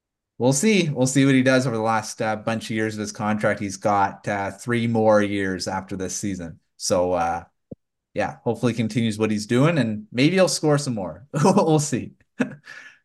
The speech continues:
Okay, uh, let's move on to another highly paid player, Alex DeBrincat.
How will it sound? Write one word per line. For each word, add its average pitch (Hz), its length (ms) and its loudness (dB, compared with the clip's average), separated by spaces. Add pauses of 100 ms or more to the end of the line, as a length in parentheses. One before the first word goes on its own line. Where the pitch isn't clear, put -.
(180)
Okay, 147 520 2
uh, 139 240 4
let's 160 200 4
move 156 220 4
on 135 200 2
to 131 300 0
another 120 440 -4
highly 107 400 -6
paid 95 460 -12 (280)
player, 107 400 2
Alex 110 320 2
DeBrincat. 101 600 -2